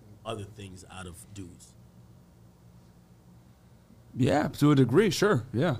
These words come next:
Speaker 2: I mean, like, a lot of girls wanna do, I mean, it, well, here's the thing. You've been so adamant about me being incorrect, and I,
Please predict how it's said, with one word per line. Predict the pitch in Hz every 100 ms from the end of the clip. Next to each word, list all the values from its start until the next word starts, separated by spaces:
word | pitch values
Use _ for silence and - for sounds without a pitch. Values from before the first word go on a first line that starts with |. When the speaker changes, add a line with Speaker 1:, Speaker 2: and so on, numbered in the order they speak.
| -
Speaker 2:
I | 123
mean, | 139 131
like, | 131 123 - - - - - -
a | 117
lot | 139 165
of | 156
girls | 170 165 131
wanna | 113 127 147 147
do, | 117 131 156 127 113
I |
mean, | 202 175
it, | 214
well, | 214 285
here's | 277
the | 202
thing. | 156 110
You've | 185 254 175 - -
been | 123 104
so | 104 131 117
adamant | 113 117 110
about | 98 104
me | 107 107
being | 101 98
incorrect, | 101 101 151 160 160 120
and | 107
I, | 107 82 98